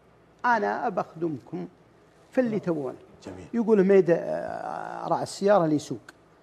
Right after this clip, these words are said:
Speaker 1: قال: "والله دام إنك تبي تخدمنا يا أبوك، أركب فالسلة." "وين أنتم رايحين؟" قال: "والله رايحين جهة العراق." مشوا يوم أقبلوا العراق وقفوا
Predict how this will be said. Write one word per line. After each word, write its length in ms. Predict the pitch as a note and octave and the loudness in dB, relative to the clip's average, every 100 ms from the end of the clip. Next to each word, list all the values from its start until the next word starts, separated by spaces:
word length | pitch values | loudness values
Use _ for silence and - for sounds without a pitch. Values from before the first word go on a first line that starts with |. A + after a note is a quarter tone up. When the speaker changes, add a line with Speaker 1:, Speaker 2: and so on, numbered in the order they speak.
| _ _ _ _ _ _ | _ _ _ _ _ _
Speaker 1:
قال: 100 | - | -8
"والله 240 | C3+ D#3+ D3 | -6 -6 0
دام 240 | F3 F3 | 2 2
إنك 140 | E3+ | 0
تبي 240 | - F3 E3 | 0 0 0
تخدمنا 600 | - F3 E3+ F#3 D#3 C#3 | -2 2 4 4 4 2
يا 60 | |
أبوك، 340 | D3 E3 A#3+ - - _ _ _ _ _ _ - | -2 -2 -4 -6 -20 _ _ _ _ _ _ -2
أركب 240 | - - - _ _ | -2 -4 -20 _ _
فالسلة." 560 | - D#3+ - E4 D#4+ E3 - - _ _ - _ _ _ _ _ _ _ _ _ _ _ | -8 -6 -2 0 0 -2 -6 -20 _ _ -20 _ _ _ _ _ _ _ _ _ _ _
"وين 400 | - A#3 D4 D4 | 4 8 10 10
أنتم 280 | C#4+ B3 A#3+ | 8 4 4
رايحين؟" 360 | A3 F#3 D4 D4+ | 4 6 4 6
قال: 120 | A#3+ | 6
"والله 260 | A#3 A3+ F#3+ | 8 8 8
رايحين 320 | G#3 - F#3+ | 4 2 2
جهة 240 | D#3+ E3 E3 | 2 2 0
العراق." 340 | D3+ C3+ G#2 - - _ _ _ _ _ _ _ _ _ _ _ _ _ _ _ _ - | -4 -4 -8 -12 -20 _ _ _ _ _ _ _ _ _ _ _ _ _ _ _ _ 0
مشوا 680 | E4+ D4+ - G#3 A#3 G3+ | 4 4 6 4 4 0
يوم 380 | - G#3 A3 G3+ | 2 2 2 4
أقبلوا 420 | G3 E3 E3 D3 | 2 4 4 4
العراق 400 | C3 A#2 F#3 C#3 - - _ _ _ _ _ - - | 0 0 0 0 -2 -16 _ _ _ _ _ -20 -10
وقفوا 600 | F#3+ G3+ D#3 E3 G#3+ D#4 | 0 0 0 -4 -2 -2